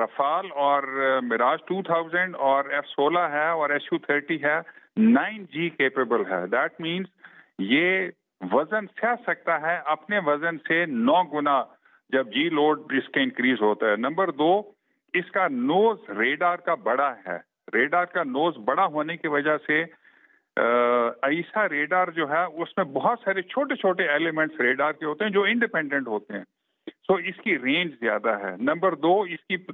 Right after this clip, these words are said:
नंबर तीन, इसकी पावर आउटपुट कम है। That means ये, अ, दूर तक ये डिटेक्ट नहीं होगा दूसरे इलेक्ट्रॉनिक वॉरफेयर सिस्टम्स और दूसरे जो फाइटर जहाज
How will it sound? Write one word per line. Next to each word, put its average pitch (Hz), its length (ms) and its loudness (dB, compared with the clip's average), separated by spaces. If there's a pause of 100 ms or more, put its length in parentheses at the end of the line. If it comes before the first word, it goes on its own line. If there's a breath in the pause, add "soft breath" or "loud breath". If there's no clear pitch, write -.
(180)
नंबर 160 260 2
तीन, 196 360 -4
इसकी 185 240 -2
पावर 196 440 -2
आउटपुट 196 540 -2
कम 156 240 0
है। 135 60 0
That 156 360 -4
means 214 160 -6 (600)
ये, 170 500 2 (420)
अ, - 80 0 (600)
दूर 208 400 4
तक 196 320 -2 (100)
ये 151 320 0
डिटेक्ट 147 540 -2
नहीं 170 220 0
होगा 151 420 0
दूसरे 143 760 -2 (220)
इलेक्ट्रॉनिक 143 640 -2
वॉरफेयर 147 540 2
सिस्टम्स 151 480 -2
और 139 140 2
दूसरे 131 380 -4
जो 147 100 2
फाइटर 151 420 -6
जहाज 120 280 2